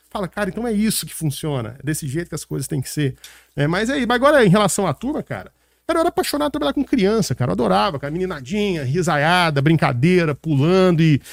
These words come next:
montando nas costas da gente, eu achava aquilo bacana. Ensino médio tem toda aquela coisa mais de,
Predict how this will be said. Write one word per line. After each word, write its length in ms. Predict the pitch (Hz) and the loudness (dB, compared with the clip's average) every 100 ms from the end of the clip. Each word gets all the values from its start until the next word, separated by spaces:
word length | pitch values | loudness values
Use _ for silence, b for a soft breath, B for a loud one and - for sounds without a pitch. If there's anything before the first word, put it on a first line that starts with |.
| B | B
montando 380 | 190 180 143 185 | 2 2 2 0
nas 180 | 170 - | -2 -4
costas 220 | 170 143 156 | -2 -2 0
da 60 | 117 | 2
gente, 360 | 139 196 196 | 4 4 2
eu 60 | 190 | -2
achava 260 | - 220 | -2 -2
aquilo 200 | 214 226 | -2 -2
bacana. 480 | 196 170 202 196 135 b b b b - | -2 -2 2 2 2 b b b b -2
Ensino 300 | 190 240 214 | 0 2 2
médio 380 | 208 226 196 | 2 2 0
tem 160 | 165 196 | -2 -4
toda 200 | 214 214 | -2 -4
aquela 280 | - 208 175 | -4 -4 -4
coisa 320 | - 190 185 | -2 0 2
mais 220 | 180 180 | 2 2
de, 360 | 156 165 127 | 4 4 2